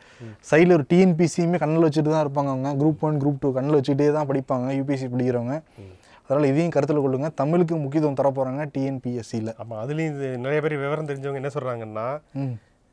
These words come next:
Speaker 1: திருக்குறளை ரொம்ப முக்கியமா படிச்சுக்குங்க அப்படின்னு சொல்றாங்க.
Speaker 2: ஆமா.
Speaker 1: திருக்குறள்ல இருந்து அதிக கேள்வி வந்து கேட்கப்படும்
Speaker 2: ம்.
Speaker 1: அப்படின்னு சொல்லிட்டு. So, இதை வாய்ப்பை வந்து மிஸ் பண்ணிடாதீங்க. கொஞ்ச நாளா வந்து டி என் பி எஸ் சி நிறைய முறைகேடுகள் அதெல்லாம் இருந்துச்சுல்ல, இனிமே
Speaker 2: ம்.
Speaker 1: அது இல்லாம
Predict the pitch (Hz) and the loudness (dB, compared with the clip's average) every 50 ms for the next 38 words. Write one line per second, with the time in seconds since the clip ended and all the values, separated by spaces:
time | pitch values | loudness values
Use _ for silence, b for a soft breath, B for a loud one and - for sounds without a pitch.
0 | _ - - 220 277 - - 247 226 202 180 170 165 170 180 160 139 127 127 135 | _ 0 2 2 2 2 4 4 4 6 6 4 4 4 2 0 -2 -4 -6 -2
1 | 147 170 160 131 120 - 160 151 147 156 151 - 127 127 123 - 139 110 113 113 | -2 -2 -2 -2 -4 -4 -4 -2 -2 -2 -2 -2 -4 -6 -6 -10 -12 -12 -10 -8
2 | 117 120 113 107 113 117 113 110 - 120 120 117 110 - _ - - 170 214 - | -6 -6 -6 -6 -8 -10 -10 -8 -8 -6 -6 -8 -10 -14 _ -6 -6 -6 -6 -4
3 | - - 190 180 165 147 143 131 131 147 165 131 123 143 151 151 - - - 135 | -2 -2 0 0 0 0 -2 -6 -4 -4 -4 -4 -4 -4 -6 -6 -6 -4 -4 -4
4 | 139 139 135 131 123 113 113 123 131 - 135 127 - 117 117 110 110 110 104 b | -2 -4 -4 -8 -8 -10 -10 -10 -8 -8 -8 -8 -8 -12 -12 -10 -12 -12 -14 b
5 | b b b b b 120 110 101 107 107 104 101 95 104 101 - 151 175 - - | b b b b b -10 -8 -8 -8 -8 -10 -12 -12 -12 -8 -8 -8 -8 -6 -6
6 | 127 117 110 113 110 110 131 165 185 - 165 147 147 151 131 127 120 - - 165 | -6 -6 -4 -4 0 2 2 2 2 0 -2 -4 -4 -6 -10 -12 -12 -6 -4 -4
7 | 160 147 135 123 113 117 117 117 135 175 - b b b b b b b b - | -4 -4 -6 -6 -8 -8 -8 -10 -10 -10 -12 b b b b b b b b -2
8 | 156 156 165 180 190 202 196 190 190 170 175 196 202 196 175 185 165 202 175 165 | 2 4 6 6 8 6 6 4 2 -2 0 0 0 0 0 -4 -4 -2 0 2
9 | 165 170 170 165 160 160 170 165 165 160 156 156 160 160 151 135 143 147 160 151 | 2 2 2 2 2 0 0 0 0 0 0 0 0 0 0 -2 0 0 0 0
10 | 135 127 120 - 127 120 123 123 120 123 139 - 165 165 151 131 135 131 135 147 | -2 -4 -8 -10 -8 -6 -6 -6 -6 -6 -6 -2 0 0 0 0 -4 -6 -6 0
11 | 160 165 156 143 139 | 2 2 2 2 0